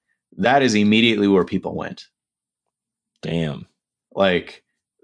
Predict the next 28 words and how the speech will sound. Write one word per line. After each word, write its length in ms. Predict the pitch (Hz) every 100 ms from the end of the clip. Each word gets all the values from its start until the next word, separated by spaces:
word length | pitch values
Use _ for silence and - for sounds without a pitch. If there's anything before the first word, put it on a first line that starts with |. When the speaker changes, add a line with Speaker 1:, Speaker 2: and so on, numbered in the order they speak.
| _
Speaker 1:
that's 420 | 92 101 135 143 -
the, 160 | 139
that's 260 | 82 127 131
one 240 | 120 135
of 60 | 135
the 100 | 117
things 280 | - 113 104
I 60 |
remember 500 | 95 98 165 131 87
where 160 | 87 98
it's 160 | 98 -
sort 240 | 139 120
of 140 | 110
in, 280 | 120 113 107 -
you 100 | 123
know, 100 | 95
and 120 | 98
I 80 | 107
think 200 | 135 104
the 100 | 104
opposite 420 | 117 135 - 101
is 100 | 92
also 300 | 143 156 104
true 160 | - 101
with 100 | 90
what 180 | 98 85
you 60 |
said. 380 | - 98 90 90